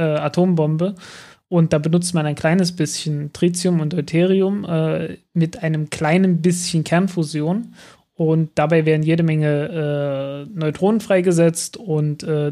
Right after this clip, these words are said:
damit kann man die, die Kettenreaktion dort nochmal in der Atombombe, äh, ordentlich in Gang setzen, also nochmal richtig ordentlich anheizen.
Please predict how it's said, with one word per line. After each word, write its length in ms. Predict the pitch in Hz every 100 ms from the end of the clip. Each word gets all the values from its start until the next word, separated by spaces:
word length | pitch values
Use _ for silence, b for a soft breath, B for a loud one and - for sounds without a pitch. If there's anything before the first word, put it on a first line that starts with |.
| 160
damit 320 | 156 151 160
kann 120 | - 160
man 220 | 151 143
die, 320 | 156 143 139
die 180 | 143 156
Kettenreaktion 720 | - 180 156 143 139 147 139
dort 200 | 139 -
nochmal 440 | 139 156 139 139
in 140 | 160 147
der 160 | 143
Atombombe, 1000 | 139 151 147 143 139 139 139 147 143 143 B
äh, 40 | B B B B B B _
ordentlich 400 | 180 202 190 175
in 100 | 175
Gang 300 | 160 180 185
setzen, 420 | 170 156 - 190
also 220 | 175 156
nochmal 280 | 160 - 156
richtig 280 | 160 - 170
ordentlich 400 | 160 160 147 170
anheizen. 640 | 175 170 147 - 170 180